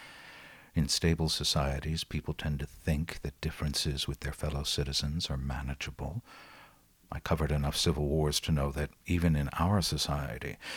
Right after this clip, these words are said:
we live with neighbors who, in different circumstances, might slaughter us, denounce us to the authorities, or at the very least give their votes to a demagogue who runs for office on ethnic and racial grievance. At the upper levels of society,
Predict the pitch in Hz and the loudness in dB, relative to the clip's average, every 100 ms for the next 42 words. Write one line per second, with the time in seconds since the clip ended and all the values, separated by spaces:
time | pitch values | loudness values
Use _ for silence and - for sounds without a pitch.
0 | - - 80 76 85 85 78 78 76 76 | -10 2 4 6 4 4 2 4 4 2
1 | 80 71 - 80 76 76 71 69 69 - | 0 0 0 2 4 2 2 -2 -4 -6
2 | - 76 76 - 78 73 71 - - 69 | -4 -2 -2 0 -2 -2 -4 -2 -2 -4
3 | - 73 76 - 69 64 - - 73 73 | -4 -4 -2 -2 -4 -2 -2 0 0 0
4 | 65 76 76 - - _ - - - 78 | -2 -4 -6 -8 -10 _ -20 -20 -2 2
5 | 73 71 73 - 69 - 76 73 67 - | 4 4 2 0 0 0 0 0 -4 -2
6 | 69 73 69 67 69 - - - - - | 0 0 -2 -4 -4 -6 -10 -14 -14 -14
7 | - - - 85 78 85 90 90 69 80 | -16 -10 2 2 4 6 8 8 6 2
8 | 76 - - - 80 82 80 82 80 - | -2 -2 -2 -2 0 2 2 2 2 0
9 | - 80 73 80 92 - 67 69 - 78 | 0 2 4 4 2 2 -2 -2 -2 2
10 | 78 78 - 73 69 82 78 - 69 - | 4 2 0 -2 0 0 0 -2 -2 0
11 | 71 71 - 82 - - 69 - 73 73 | 0 0 -2 -2 -2 -4 -4 -4 -4 0
12 | 73 - 80 - 85 90 69 65 - - | -2 0 -2 0 0 0 -2 -4 -6 -10
13 | _ _ _ _ _ _ _ - 98 98 | _ _ _ _ _ _ _ -6 2 4
14 | 101 92 80 76 69 71 69 - - 78 | 4 2 2 2 0 -2 -2 -2 0 2
15 | 71 67 67 | 2 0 -4